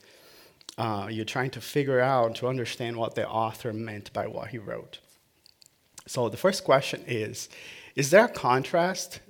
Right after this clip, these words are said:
or a comparison that seems to define the word?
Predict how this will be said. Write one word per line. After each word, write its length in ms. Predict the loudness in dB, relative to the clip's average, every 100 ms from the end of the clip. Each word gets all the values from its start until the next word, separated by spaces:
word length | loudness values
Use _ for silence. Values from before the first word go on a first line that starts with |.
| _
or 280 | 0 4 4
a 260 | 2 0 0
comparison 1120 | -4 -6 -6 -2 2 2 2 -4 -6 -6 -2
that 220 | -2 -2
seems 420 | -6 -6 -4 -4 -4
to 120 | -4
define 480 | -4 -4 -4 -4 -4
the 100 | -2
word? 420 | -2 -2 -4